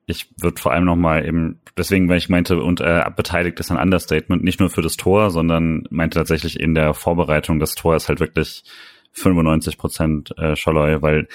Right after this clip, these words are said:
also in den Highlights beginnt es ja schon in seinem Run, äh, ab der Mittellinie, aber selbst, also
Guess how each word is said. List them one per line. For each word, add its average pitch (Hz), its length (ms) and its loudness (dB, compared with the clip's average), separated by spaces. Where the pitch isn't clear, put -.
also 90 220 2
in - 380 -2
den 85 80 2
Highlights 92 500 0
beginnt 98 360 4
es 104 100 2
ja 95 80 2
schon 92 160 4
in 90 80 4
seinem 85 260 4
Run, 113 520 2
äh, 95 80 0
ab 85 180 0
der - 80 0
Mittellinie, 98 600 2
aber 87 180 2
selbst, - 480 -4
also 85 260 2